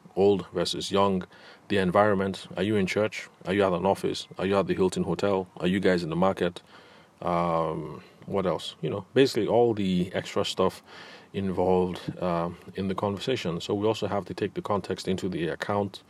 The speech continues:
sorry, into account when we're coming up with, um, when we decide on what the message is going to be and the channel that we're going to send it across through. And it's one of the things that I have really enjoyed, uh,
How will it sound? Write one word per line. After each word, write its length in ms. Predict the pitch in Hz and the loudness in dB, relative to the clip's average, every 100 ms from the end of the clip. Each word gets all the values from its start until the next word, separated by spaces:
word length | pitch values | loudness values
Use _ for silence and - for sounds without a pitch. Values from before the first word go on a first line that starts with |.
| - | -16
sorry, 240 | - 104 90 | 0 2 2
into 200 | 101 92 | 2 0
account 400 | - 98 87 - - - - | 2 2 2 -2 -14 -20 -10
when 180 | - 101 | -2 2
we're 120 | 92 | 2
coming 280 | 87 98 95 | 2 0 2
up 140 | 90 | 2
with, 320 | 87 87 - - - | 2 0 -2 -16 -6
um, 1300 | 87 87 85 82 82 80 82 78 - - - 175 - - - - _ - - - - | -2 0 0 -2 -4 -4 -6 -6 -8 -10 -12 -14 -18 -20 -20 -20 _ -20 -20 -20 -4
when 260 | 104 107 104 | 2 2 4
we 240 | 98 95 | 2 2
decide 640 | 92 95 - 101 98 98 92 | 2 2 2 4 4 2 0
on 380 | 92 92 87 90 | 2 4 2 2
what 160 | 104 | 2
the 60 | 101 | 2
message 340 | 92 85 92 | 0 0 -2
is 100 | 87 | -4
going 200 | 90 90 | -2 -2
to 100 | 90 | 0
be 260 | 85 98 110 | -2 -2 -2
and 180 | - 90 | -4 -2
the 80 | 85 | -2
channel 320 | - 98 90 | -2 -2 0
that 100 | 87 | 0
we're 120 | 87 | -2
going 180 | 90 87 | -2 -4
to 100 | - | -4
send 220 | - 87 | -6 -4
it 100 | 87 | -2
across 420 | 82 - 85 - - | -4 0 0 -2 -6
through. 280 | - 131 - - - - - - | 2 2 2 -6 -20 -20 -20 -8
And 120 | - 110 | 0 2
it's 120 | 104 | 4
one 120 | 151 | 4
of 80 | 135 | 4
the 120 | 110 | 2
things 300 | - 113 107 | 2 0 2
that 120 | 95 | 2
I 140 | 90 87 | 2 0
have 380 | 87 90 85 - | 0 0 0 -2
really 480 | 95 101 98 95 - - - | 0 2 2 0 -2 -14 -6
enjoyed, 880 | 92 92 90 90 95 92 92 92 87 - - - - - | -2 0 0 0 2 4 4 2 -2 -6 -8 -20 -18 -6
uh, 380 | 87 85 82 | -2 0 0